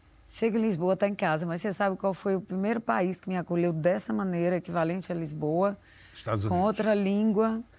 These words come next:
Speaker 1: Estados Unidos foi o primeiro show que eu fiz fora, que também os diretores da companhia e todas as pessoas que assistiram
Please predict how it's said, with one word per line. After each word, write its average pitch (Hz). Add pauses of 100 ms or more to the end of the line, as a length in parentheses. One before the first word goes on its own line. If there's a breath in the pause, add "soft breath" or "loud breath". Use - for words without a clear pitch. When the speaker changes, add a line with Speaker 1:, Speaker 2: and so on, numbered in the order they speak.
(320 soft breath)
Speaker 1:
Estados 254
Unidos 233
foi 233
o 202
primeiro 226
show 214
que 202
eu 214
fiz -
fora, 190
que -
também 226
os 190
diretores 190
da 165
companhia 170
e 180
todas 196
as 180
pessoas 180
que -
assistiram 180